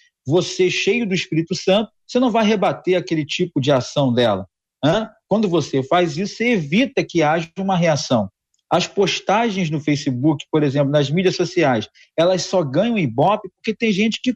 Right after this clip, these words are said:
curte lá uma postagem mal criada, uma postagem jogando indireta. Então, há o meio de evitar conflito? Ah, você deixa de agir naturalmente e age, age pelo Espírito Santo, se renuncia muitas das vezes.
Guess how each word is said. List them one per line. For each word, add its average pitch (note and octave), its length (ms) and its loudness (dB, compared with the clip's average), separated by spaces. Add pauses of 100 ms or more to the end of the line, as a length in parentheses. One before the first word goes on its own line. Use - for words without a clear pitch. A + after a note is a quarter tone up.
curte A3 360 0
lá F3+ 280 2 (260)
uma F3 140 0
postagem D#3+ 600 -2
mal E3+ 160 -2
criada, F3 420 0
uma D3+ 180 -2
postagem D3 680 0 (260)
jogando D3+ 460 0
indireta. F3+ 680 0 (300)
Então, F#3+ 480 -2 (180)
há A#3 200 2
o G3 140 0
meio D#3+ 240 2
de C3 100 -6
evitar C3 260 -2
conflito? F3+ 500 -4 (100)
Ah, C3+ 300 0
você C3 240 -4
deixa G3 600 0
de E3+ 220 0
agir E3+ 460 0
naturalmente D3 1000 0
e F3 100 4
age, D#3+ 380 0 (200)
age D#3+ 340 0
pelo F3+ 140 0
Espírito E3 320 -6
Santo, D3+ 340 0
se - 160 -4
renuncia G3 760 0
muitas D#3+ 240 -2
das D3 140 0
vezes. A#2+ 240 0